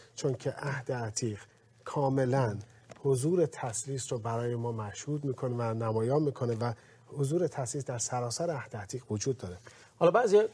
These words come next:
Speaker 2: این اعتراض رو می‌کنن و جواب می‌دن که آقا شما پیدایش یک و بیست، یک آیه بیست و شش رو خوندید. خب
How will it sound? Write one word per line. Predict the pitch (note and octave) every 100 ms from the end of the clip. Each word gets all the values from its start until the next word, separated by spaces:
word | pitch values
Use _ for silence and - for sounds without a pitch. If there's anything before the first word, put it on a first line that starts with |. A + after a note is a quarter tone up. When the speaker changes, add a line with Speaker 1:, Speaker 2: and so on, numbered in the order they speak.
| - - D3 -
Speaker 2:
این | A3 F3
اعتراض | - C3+ D3 D#3+
رو |
می‌کنن | D3+ - B2 A2 A2+ A2 - A#2+
و | A2+ A2+ C3
جواب | - A#2 C3 C#3
می‌دن | B2
که | -
آقا | B2 C3
شما | C3 B2
پیدایش | C3 B2+ C3
یک | C3+ D3
و |
بیست، | C3+ - -
یک | C#3 C3+ - - _ -
آیه | C3 A#2 C3
بیست | A#2 -
و |
شش | A2 D#3
رو | -
خوندید. | A#2 A#2+ G#2+ A2
خب | -